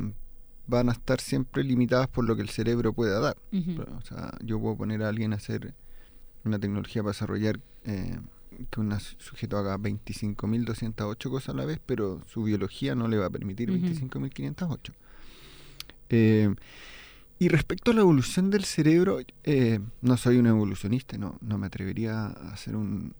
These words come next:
Speaker 1: algo más que una opinión,
Speaker 2: Ujú.
Speaker 1: pero sin duda un salto muy, muy importante en la evolución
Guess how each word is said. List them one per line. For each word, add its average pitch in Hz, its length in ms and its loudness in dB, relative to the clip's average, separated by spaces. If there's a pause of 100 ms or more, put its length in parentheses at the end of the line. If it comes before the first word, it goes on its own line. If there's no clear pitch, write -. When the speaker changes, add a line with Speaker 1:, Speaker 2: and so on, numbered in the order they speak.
Speaker 1:
algo 117 260 4
más 120 160 4
que - 120 -6
una 113 100 4
opinión, 127 460 4
Speaker 2:
Ujú. 220 380 2
Speaker 1:
pero 107 800 4
sin 110 380 2
duda 160 320 4
un 135 180 2
salto 120 500 -8
muy, 120 440 2
muy 135 260 0
importante 131 640 -4
en 110 40 -2
la 101 40 0
evolución 101 580 -4